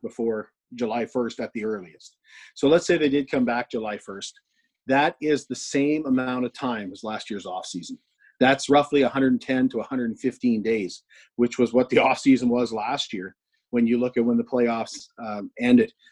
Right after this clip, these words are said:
However, having said that, I hope we, we do get some form of playoffs in, but I don't think it will look like you think it will look, where they have seven game series. And I know that Bucky and I have talked about N-, North Dakota. There's been some talks about Grand Forks and,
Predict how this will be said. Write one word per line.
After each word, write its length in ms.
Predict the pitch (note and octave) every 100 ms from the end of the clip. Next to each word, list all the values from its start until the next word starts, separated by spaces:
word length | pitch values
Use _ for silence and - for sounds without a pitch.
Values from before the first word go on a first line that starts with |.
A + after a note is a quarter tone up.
| -
However, 560 | C3 D3+ F3+ D3+ A#2
having 280 | A#2 D3 C#3+
said 300 | B2+ D#3 D3
that, 200 | B2+ A#2 -
I 120 | B2
hope 360 | - D3 E3 - _ -
we, 360 | C3 B2+ A#2+ A#2+
we 160 | A#2 -
do 180 | C#3+ D#3
get 220 | C#3+ A#2+
some 340 | - C3 B2 C#4
form 480 | D3 D3 D3 D#3 - _ - - -
of 200 | C3+ C3+ D3+
playoffs 400 | D3+ D3 D3 D3+
in, 140 | F3
but 120 | C#3+
I 120 | B2+ A#2+
don't 260 | D3+ E3 F3+ -
think 180 | F3 F3
it 160 | E3 C#3
will 200 | C#3+ B2
look 400 | A#2 C3+ B2+ - - _ _ _ -
like 200 | C#3 C3+
you 140 | C3 B2 -
think 200 | D#3 D3+
it 100 | C3+
will 200 | C3 A#2+
look, 180 | A#2+ -
where 160 | - B2+
they 100 | B2+
have 240 | C3+ C3+
seven 320 | - D3 C#3 C3
game 220 | C3 B2
series. 380 | - C3+ A2+ C3+
And 80 |
I 40 | C3+
know 160 | D3
that 140 | C3+ - _ - _
Bucky 280 | D3+ E3 E3+
and 80 | D3+
I 20 |
have 140 | C3+
talked 280 | - C#3 -
about 220 | B2+ A#2+ A#2+
N-, 140 | B2 -
North 320 | C3 C3+ D3
Dakota. 360 | - - C3+ A2+
There's 220 | A2 A2+
been 120 | C3+
some 160 | C3 B2+
talks 320 | C#3 C3 -
about 160 | B2 -
Grand 320 | C#3 C3+ C3
Forks 440 | - C3+ A2 -
and, 100 | A2+